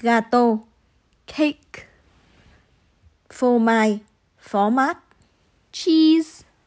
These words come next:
Speaker 1: Ngũ cốc.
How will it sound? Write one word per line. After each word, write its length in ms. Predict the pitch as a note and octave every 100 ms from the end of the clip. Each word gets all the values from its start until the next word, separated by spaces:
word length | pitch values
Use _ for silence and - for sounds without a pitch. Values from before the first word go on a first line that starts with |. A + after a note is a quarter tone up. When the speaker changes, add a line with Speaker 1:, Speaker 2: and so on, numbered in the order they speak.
| _ _ _ _ _ _ _ _ _ _ _ _ _ _ _ _ _ _ _ _
Speaker 1:
Ngũ 340 | G#3 A3 G3+ C4+
cốc. 300 | C#4 E4+ -